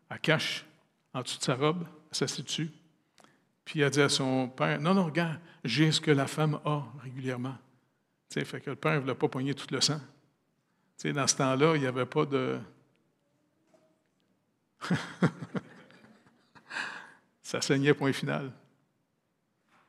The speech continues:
Je me rappelle, je revenais du travail il y a, il y a plus de quarante ans, j'étais dans l'autobus, puis une pauvre madame était avec sa fille, et puis, euh, elle, elle,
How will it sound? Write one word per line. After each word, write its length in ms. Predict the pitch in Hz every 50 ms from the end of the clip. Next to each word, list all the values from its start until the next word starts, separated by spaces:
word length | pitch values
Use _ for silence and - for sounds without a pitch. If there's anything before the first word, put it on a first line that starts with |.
| _ _ _ _ _ _ _ _ _ _ _ _ _ _ _ _ _ _
Je 100 | - -
me 80 | 131 123
rappelle, 500 | 127 123 120 - 147 135 131 127 120 113 151 156 135 131 - - - _ _ _ _ _ _ _ _ -
je 120 | - 135
revenais 320 | 117 123 135 127 131 131
du 120 | 123 113 -
travail 400 | - - 139 131 123 135 135 139
il 60 | 131
y 40 | 123
a, 60 | 120
il 100 | 123 123
y 60 | 123 123
a 140 | 123 120 117 110 - _
plus 100 | - -
de 40 | -
quarante 420 | - 156 139 135 127 120 120 - 143
ans, 100 | 139 131
j'étais 160 | 120 - 131
dans 160 | 131 127 123
l'autobus, 400 | 120 117 120 117 120 127 127 -
puis 100 | - 135
une 60 | 113
pauvre 240 | - 139 135 131 120
madame 280 | 123 117 120 127 131 123
était 140 | 110 -
avec 120 | 120 107 -
sa 140 | - 120 113
fille, 280 | - 120 123 127 127 - - - - _ _ _ _
et 100 | - 120
puis, 280 | 113 - - 135 127 123
euh, 280 | 127 123 117 117 113 117 120
elle, 300 | 120 117 117 117 113 - - - _ _ _ _ _ -
elle, 160 | - -